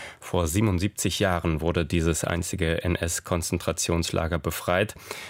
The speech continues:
Vielleicht hätte Romanchenko an dieser Feier heute teilgenommen. Der Krieg in der Ukraine hat aber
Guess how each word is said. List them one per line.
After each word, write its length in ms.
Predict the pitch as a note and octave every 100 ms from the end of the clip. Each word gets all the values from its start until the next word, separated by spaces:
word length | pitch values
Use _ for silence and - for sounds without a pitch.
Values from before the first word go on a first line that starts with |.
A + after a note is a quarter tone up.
| -
Vielleicht 360 | - F#2 F2+
hätte 360 | F#2+ - F2 E2 - -
Romanchenko 680 | F2+ E2 - F#2 F2 F2
an 220 | - F#2+
dieser 280 | F2 E2+ E2
Feier 440 | - F2+ E2 D#2+ D#2
heute 260 | E2+ - -
teilgenommen. 540 | - F#2+ D#2 C#2+ C2 - - - - - - -
Der 80 | F#2+
Krieg 520 | - C#3+ - - -
in 120 | A2+
der 140 | G#2+ -
Ukraine 580 | - A2+ - F#2+ E2 D#2+
hat 160 | F2+
aber 300 | F2 F2 D#2